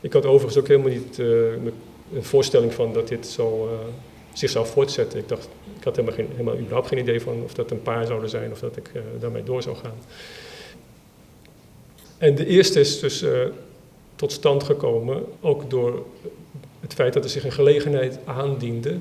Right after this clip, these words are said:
Want ik zou op dat moment met Henk Peters in dezelfde tentoonstelling zitten.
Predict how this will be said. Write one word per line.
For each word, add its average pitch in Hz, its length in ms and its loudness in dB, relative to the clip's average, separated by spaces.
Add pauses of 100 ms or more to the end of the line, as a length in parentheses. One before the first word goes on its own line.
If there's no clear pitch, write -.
(140)
Want 113 140 -10
ik 104 120 -8
zou 127 200 0
op 123 100 0
dat 127 140 -2
moment 120 300 0
met 117 140 -6
Henk 120 180 -4
Peters - 480 -6
in 131 120 -8
dezelfde 120 380 -4
tentoonstelling 135 600 0
zitten. 131 300 -6